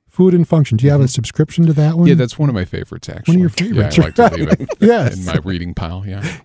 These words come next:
Speaker 1: Yes, I, I keep that in my reading pile as well. So, yeah, so, so, so Food and Function.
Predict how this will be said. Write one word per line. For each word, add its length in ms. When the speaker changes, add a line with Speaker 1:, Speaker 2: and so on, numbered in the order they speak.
Speaker 1:
Yes, 180
I, 180
I 40
keep 220
that 140
in 40
my 120
reading 280
pile 240
as 140
well. 200
So, 140
yeah, 160
so, 260
so, 300
so 180
Food 280
and 100
Function. 380